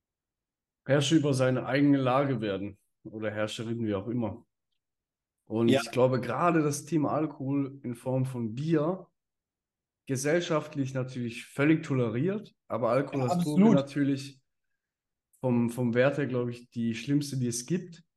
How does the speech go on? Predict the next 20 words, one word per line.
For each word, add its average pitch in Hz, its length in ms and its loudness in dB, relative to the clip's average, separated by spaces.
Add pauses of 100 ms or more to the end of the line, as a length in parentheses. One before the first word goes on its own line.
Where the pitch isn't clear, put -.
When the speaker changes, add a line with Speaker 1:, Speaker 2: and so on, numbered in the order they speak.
(460)
Speaker 1:
Und 127 340 2
Speaker 2:
Die - 0 -
Speaker 1:
wenn 131 140 6
man 127 160 2
da 151 360 4
mit 143 380 -2 (140)
Freunden 156 500 0
rausgeht 165 800 -2 (1600)
und 139 120 0
man 139 320 0
mal 135 240 0
ein 139 200 -4
alkoholfreies 151 1200 -2
Bier 220 240 -2
bestellen 131 440 -4
würde, 113 300 -4 (520)
ganz, 180 420 4
ganz 170 320 2
schlimm, 156 340 2
oder? 139 380 0